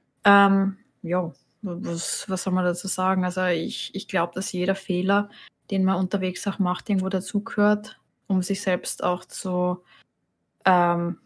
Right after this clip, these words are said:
zu verbessern, um zu sehen, was nicht gut ist, um sich selbst vielleicht, vielleicht manchmal zu finden, ist also ein bisschen blöd gesagt, aber ich glaub schon, dass die meisten Fehler einfach dazugehören. Muss man, muss man eh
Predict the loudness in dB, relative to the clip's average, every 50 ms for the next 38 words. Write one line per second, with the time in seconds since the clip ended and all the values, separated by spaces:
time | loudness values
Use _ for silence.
0 | _ _ _ -4 -4 -2 0 0 -2 0 -2 -4 -4 0 2 4 6 6 4 4
1 | 0 -4 -6 -6 -6 -4 -4 -4 -4 -4 -6 -4 -4 -4 -4 -4 -6 -4 -2 -2
2 | -2 -2 0 0 0 0 0 -2 -4 -4 -4 -6 -8 -6 -6 -6 -8 -8 -12 -16
3 | -16 -16 _ -20 -18 -10 -2 -2 -2 -2 -2 -4 -6 -6 -6 -4 -6 -6 -6 -6
4 | -6 -8 -8 -10 -4 -2 -2 -2 0 0 -2 -2 -2 -2 -4 -4 -4 -4 -6 -8
5 | -6 -6 -10 -8 -8 -10 -8 -8 -8 -6 -8 -6 -6 -6 -6 -8 -18 -20 -20 -20
6 | -20 -20 -20 -20 -20 _ _ _ _ _ _ _ _ _ 0 0 0 0 2 2
7 | 4 4 4 4 0 -2 -4 0 2 2 2 0 0 -2 -2 -2 0 -2 -2 0
8 | -2 -2 -2 -6 -8 -10 -10 -10 -10 -12 -8 -8 -6 -6 -8 -10 _ _ _ _
9 | _ _ _ _ _ _ _ _ _ -6 -6 -6 -4 -2 -2 -2 -2 -4 -6 -6
10 | -4 -4 -4 -4 -4 -4 -4 -2 -2 -4 -4